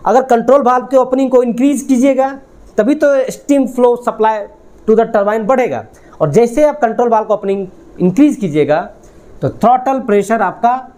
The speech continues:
decrease करेगा। जैसे मान लो आपका ये जित-, जितना open कीजिएगा, तो इस side का pressure क्या होगा? Decrease ही करेगा। इस side का pressure भले बढ़ेगा, but इस side का pressure तो आपको decrease करेगा। और जैसे अगर control valve को आप close कीजिएगा,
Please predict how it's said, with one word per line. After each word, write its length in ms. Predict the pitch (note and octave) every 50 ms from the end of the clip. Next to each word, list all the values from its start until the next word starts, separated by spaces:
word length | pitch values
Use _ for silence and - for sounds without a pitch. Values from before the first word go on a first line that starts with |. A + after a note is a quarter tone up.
| - - - -
decrease 500 | C#3 E3+ G3+ - - B3 C4 B3+ A3+ -
करेगा। 360 | - D3+ C3 A2 G2+ G2+ G#2+ - - - - - - - - - - - - - - - - - - - - -
जैसे 180 | D3+ D3 G#3+
मान 140 | F#3 G3+ G#3+
लो 100 | A#3 A#3+
आपका 240 | - G3+ G3+ - B3+
ये 480 | A3+ A3+ A3+ A#3+ A#3+ A3 G3 G#3+ A#3 G#3
जित-, 280 | D3+ C#3+ F3 - -
जितना 380 | E3+ D3 F3+ F#3 - A#3+ B3+ B3
open 220 | A#3 - B3 C4
कीजिएगा, 400 | B3 A#3 G#3 E3 E3+ E3 F#3 G#3+
तो 140 | A3+ - F#3+
इस 220 | - A#3 A#3+ A#3
side 180 | A#3+ A#3+ A#3 A#3
का 80 | B3+ B3
pressure 300 | B3 B3 A3+ A3+ C4 C4+
क्या 140 | C4 D#4
होगा? 160 | A3+ D#3+ B2+ B2+
Decrease 360 | C#3 D#3+ F3+ - C#4+ D4+ B3
ही 80 | G#3
करेगा। 280 | - D#3+ D3+ G3 A3 A#3 E3+ -
इस 140 | G#3 A3+ A3+
side 160 | B3+ B3+ B3
का 60 | C4
pressure 240 | B3+ C4 B3 - C#4
भले 220 | B3 G3+ A#3+ C#4+
बढ़ेगा, 340 | C4 A#3 B3 G#3+ F#3+ C#3+ A2+ G#2+ - - - - - E3
but 120 | F#3+ -
इस 160 | A3+ B3 A#3
side 160 | B3+ C4 B3
का 80 | A#3 C4+
pressure 280 | - B3+ B3 B3 C#4 C4
तो 160 | C4+ - C4
आपको 180 | B3+ B3+ C4
decrease 340 | C4 G#3+ C4 - E4 E4 B3
करेगा। 340 | - C#4 G3 D3 A#2+ G#2 G2 - - - - - - - - - - -
और 120 | F3+ F3
जैसे 220 | E3+ A#3+ A#3 B3 C#4+
अगर 140 | C#4 C#4+
control 380 | C#4 C#4 B3 A#3 - C4 C#4 C4
valve 240 | A3 B3 C4 C4 B3
को 100 | - C4+
आप 180 | C4 C4 C4
close 300 | - C#4+ D4 D#4 D#4+ A3+
कीजिएगा, 460 | - B3 A3 E3+ F3+ D#3 A#2+ A2 G#2